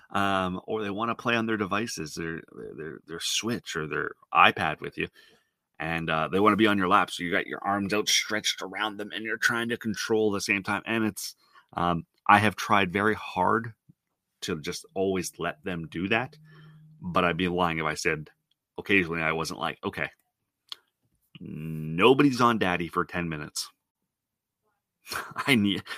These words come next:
daddy needs a little bit of personal space. Um, what el-, what else has happened with regards to the third kid? Uh,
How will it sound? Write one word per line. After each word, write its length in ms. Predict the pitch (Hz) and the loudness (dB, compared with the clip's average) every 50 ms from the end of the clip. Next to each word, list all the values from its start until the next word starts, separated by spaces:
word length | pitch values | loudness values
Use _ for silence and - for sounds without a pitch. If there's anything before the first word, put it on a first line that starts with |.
| - - | -8 -2
daddy 300 | - 110 101 101 95 101 | 2 4 4 4 4 4
needs 200 | 101 101 98 95 | 4 2 2 2
a 60 | 98 87 | 0 -2
little 720 | 80 82 90 92 104 117 127 131 131 131 127 127 127 120 | -4 -2 -2 -2 0 0 2 4 4 4 4 4 4 2
bit 260 | 110 101 101 107 104 | 4 4 4 4 4
of 100 | 98 - | 2 2
personal 440 | - 98 92 85 - - 87 80 78 | 2 2 2 2 0 -4 -6 -6 -6
space. 640 | - - - - 80 71 76 - - - - - - _ _ _ - - - - - _ _ - - - - - - - - _ _ _ _ _ _ _ _ _ _ - - - - | -8 -10 -6 -6 -6 -6 -6 -8 -10 -10 -10 -12 -16 _ _ _ -20 -20 -20 -20 -20 _ _ -16 -16 -16 -16 -20 -20 -20 -20 _ _ _ _ _ _ _ _ _ _ -20 -20 -10 -4
Um, 520 | 95 92 95 95 92 92 92 92 95 - _ _ _ - | 0 2 2 4 4 4 2 0 -2 -8 _ _ _ -4
what 160 | 135 143 - | 0 4 4
el-, 140 | 160 139 - | 4 4 4
what 180 | - 127 143 139 | 2 0 0 0
else 200 | 143 147 139 - | 0 0 -2 -2
has 100 | 127 110 | -4 -4
happened 340 | - 110 113 117 127 120 117 | -2 -2 -2 0 0 0 0
with 120 | 113 107 | 0 -2
regards 320 | 104 101 110 110 107 - | -2 -2 0 -2 -2 -2
to 80 | - 110 | -2 -2
the 100 | 110 104 | -4 -4
third 340 | - - 107 107 107 98 - | -4 -4 -4 -4 -4 -6 -6
kid? 300 | - - 107 104 104 101 - - | -6 -2 -2 -2 -2 -2 -2 -2
Uh, 400 | 85 90 85 85 85 85 85 | 0 2 2 2 2 2 2